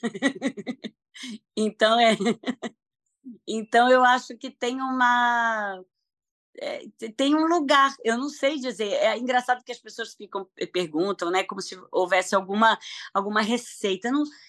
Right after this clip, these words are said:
e eu sinto que tem uma, tem uma construção, né, mais do que uma receita de que como dá certo, né, é essa fé que eu te falei, da gente,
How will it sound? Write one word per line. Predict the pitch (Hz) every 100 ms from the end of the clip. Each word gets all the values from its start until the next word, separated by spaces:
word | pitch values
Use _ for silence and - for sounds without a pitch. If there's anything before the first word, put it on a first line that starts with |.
| _ _ -
e | 214 240
eu | 277
sinto | - 277 277
que | - 294 -
tem | - 214 240
uma, | 269 269 262 269 277 294 302 262 - _ _ _ _ - -
tem | 196
uma | 208 208
construção, | 240 - 269 285 - 240 233 196
né, | 165 175 196
mais | 185 208 254
do | 220
que | - 190
uma | 185
receita | 165 156 - 208 226 220 170 147
de | 160
que | 156 - 170 - - _
como | - 185 170
dá | 160
certo, | - - 208 240 226 - 165
né, | 180 190 196 _ _ _ -
é | 233 247 285
essa | 311 320
fé | - 285
que | 285
eu |
te | 285 -
falei, | 285 320 226 247 269
da | 220
gente, | 196 214 220 226 220